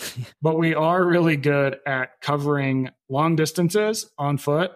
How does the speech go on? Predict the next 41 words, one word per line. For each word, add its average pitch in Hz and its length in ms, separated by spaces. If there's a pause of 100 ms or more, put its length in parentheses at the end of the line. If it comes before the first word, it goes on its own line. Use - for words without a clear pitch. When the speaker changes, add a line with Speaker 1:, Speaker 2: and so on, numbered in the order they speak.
Speaker 2:
often 147 320
while 135 280
carrying 127 400
weight. 113 280
So - 160
the 131 80
reason 160 240
the 151 60
human 151 260
body 135 260
is 123 100
built 135 180
the 127 60
way 123 200
it 127 60
is, 131 280 (540)
uh, 127 260 (420)
is 147 160
so 156 120
we 151 140
could 131 340 (420)
run 151 260
long 135 300
distances 180 460
in 196 80
the 208 80
heat. 151 360 (220)
We're 127 140
really 143 220
good 147 140
at 147 100
cooling 143 340
ourselves. 139 500
We're 127 80
really 135 280
efficient 135 440 (140)
with 131 180
our 120 380
use 135 240
of 131 120
energy. 131 460